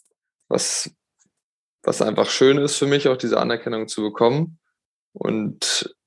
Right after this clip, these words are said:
ich find's einfach cool, wie, wie hier eben dieser Austausch mit den, mit den, äh, Fans ist. Also das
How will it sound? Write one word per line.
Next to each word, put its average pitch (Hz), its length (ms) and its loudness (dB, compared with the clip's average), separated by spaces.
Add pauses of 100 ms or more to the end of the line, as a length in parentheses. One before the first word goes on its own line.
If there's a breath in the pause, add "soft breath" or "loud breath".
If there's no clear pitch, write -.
(280)
ich - 120 0
find's 123 220 2
einfach 117 440 2
cool, 135 300 6
wie, 117 460 4 (840 soft breath)
wie 120 140 0
hier 117 640 2 (1080)
eben 127 220 -2
dieser 117 240 -2
Austausch 127 460 0
mit 120 100 -8
den, 120 200 -8 (180)
mit - 200 -8
den, 117 300 2
äh, 110 300 4
Fans 123 380 0
ist. 139 240 2
Also 104 200 4
das 98 340 0